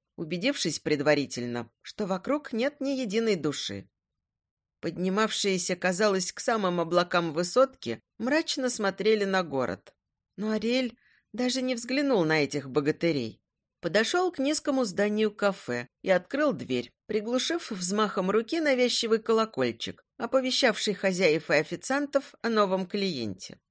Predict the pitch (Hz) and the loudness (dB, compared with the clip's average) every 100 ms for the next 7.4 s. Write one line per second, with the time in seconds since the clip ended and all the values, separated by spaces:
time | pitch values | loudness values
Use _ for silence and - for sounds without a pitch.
0 | _ _ _ 247 277 285 339 320 285 277 | _ _ _ -2 -2 0 0 2 0 -2
1 | 269 262 247 - 208 143 147 143 143 151 | 2 2 2 2 2 2 0 0 0 0
2 | - 131 113 - _ 226 240 196 240 214 | -2 -4 -4 -8 _ -4 -2 0 0 0
3 | 170 143 127 131 _ _ _ - 226 262 | -2 -2 -4 -12 _ _ _ -6 2 2
4 | 302 370 339 208 294 269 220 - 220 - | 2 0 0 0 0 2 0 0 -2 -2
5 | - 127 127 _ _ _ - 208 208 302 | -2 -4 -4 _ _ _ -2 0 2 4
6 | 294 147 131 233 226 220 233 240 - 156 | 4 2 -2 -2 2 2 2 0 2 2
7 | - 110 113 - | 2 -4 -10 -12